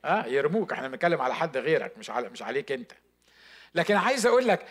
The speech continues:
كل واحد موافق على الكلام ده، وان لو فحص نفسه هيلاقيه هو في نفسه، في نفس الجروب.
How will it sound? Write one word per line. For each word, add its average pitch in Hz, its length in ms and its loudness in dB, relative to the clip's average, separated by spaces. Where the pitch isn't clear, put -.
كل 285 260 2
واحد 233 460 4
موافق 220 460 4
على 180 260 4
الكلام 190 480 4
ده، 175 140 4
وان 151 360 2
لو 165 200 4
فحص 214 500 2
نفسه 180 380 2
هيلاقيه 165 460 4
هو 175 220 6
في 147 140 -4
نفسه، 170 280 0
في 151 140 -6
نفس 156 260 0
الجروب. 139 500 0